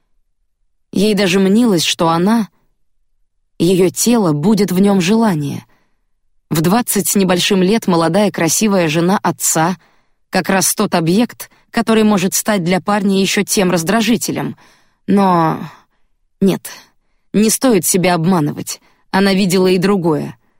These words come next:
Даже тогда к его тайной похоти уже примешивалось отвращение, чисто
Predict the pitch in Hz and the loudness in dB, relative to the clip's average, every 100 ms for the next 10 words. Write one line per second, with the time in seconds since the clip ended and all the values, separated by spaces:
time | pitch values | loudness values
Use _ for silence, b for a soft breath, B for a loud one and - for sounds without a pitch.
0 | _ _ _ 190 208 190 214 196 226 196 | _ _ _ -2 0 0 -2 -2 -2 -2
1 | 190 180 175 202 185 175 156 214 - 180 | -2 -2 0 0 0 0 0 -2 -2 -2
2 | 175 170 208 180 185 196 180 170 180 180 | 0 0 0 0 0 0 -2 -2 -2 -2
3 | - 175 180 185 - 233 185 151 123 b | -4 -4 -2 -2 0 0 0 -2 -6 b
4 | b b b - 233 - - 202 190 | b b b -2 0 0 0 0 0